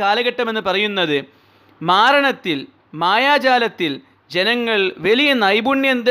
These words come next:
നേടിയതായ ഒരു കാലഘട്ടമായിരുന്നു. അതുകൊണ്ട് മായാജാലത്തെയും മാരണത്തെയും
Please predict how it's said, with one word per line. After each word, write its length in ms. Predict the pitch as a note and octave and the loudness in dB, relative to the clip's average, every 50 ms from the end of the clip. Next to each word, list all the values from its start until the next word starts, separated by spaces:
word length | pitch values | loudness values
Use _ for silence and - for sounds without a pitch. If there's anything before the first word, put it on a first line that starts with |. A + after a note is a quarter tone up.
| B3 A3 | 2 2
നേടിയതായ 540 | G3+ G3+ G#3+ A3 A3+ A3 G#3+ G#3+ G#3 G#3 G3+ G3+ E3+ | 2 0 0 2 2 2 2 2 2 2 2 0 0
ഒരു 80 | F#3 F#3 F3+ F3 | -2 -2 -2 0
കാലഘട്ടമായിരുന്നു. 920 | D#3+ D#3+ F3+ G3 G3 E3+ - F3+ E3+ D#3+ D#3 D3+ D3 C#3+ C#3 C3 B2+ B2 B2 - _ - - - - - | 0 2 2 2 0 0 0 0 0 2 0 0 0 -2 -2 -4 -6 -8 -12 -14 _ -20 -20 -10 -4 0
അതുകൊണ്ട് 320 | F3 G#3 A#3+ A#3+ A#3 A3 G#3+ G3+ F#3 | 0 2 2 0 0 -2 -2 -2 0
മായാജാലത്തെയും 1040 | F3+ F3+ G3+ A3+ B3 B3 A#3+ A3 A3 G#3+ G#3+ G#3+ G3+ - - G3+ G3+ G3 F#3+ F3+ F3 F3 F3 E3+ | 0 2 2 4 4 2 2 2 2 2 2 0 -2 -2 -2 0 0 2 0 0 -2 -4 -2 -2
മാരണത്തെയും 680 | F3 F#3+ A3 B3 B3 B3+ B3 B3+ - G#3+ G#3+ G3+ G3 | 0 0 0 0 0 -2 -4 -4 -4 -4 -2 -2 -4